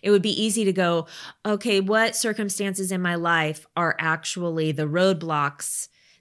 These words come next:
that are making me lonely, that are preventing me from getting together with other people,"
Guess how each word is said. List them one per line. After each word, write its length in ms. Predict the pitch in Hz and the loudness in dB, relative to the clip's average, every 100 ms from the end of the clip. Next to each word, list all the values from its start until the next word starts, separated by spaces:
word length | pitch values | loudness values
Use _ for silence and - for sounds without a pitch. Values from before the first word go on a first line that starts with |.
| - | -4
that 100 | 165 | 0
are 100 | 160 | 0
making 560 | 160 185 208 208 165 | 2 4 2 0 -2
me 140 | 151 143 | -2 -2
lonely, 500 | 139 90 80 - - - | -4 -8 -12 -16 -20 -10
that 160 | 175 | -4
are 60 | 170 | -2
preventing 560 | 170 190 156 196 196 180 | 0 0 2 2 2 0
me 140 | 170 | -2
from 520 | - 165 151 139 175 | -2 -4 -4 -6 -4
getting 280 | 165 190 185 | 0 2 0
together 280 | 180 202 196 | 0 0 2
with 160 | 175 | 0
other 200 | 160 160 | -2 -4
people," 420 | 151 202 185 120 | -4 -6 -6 -8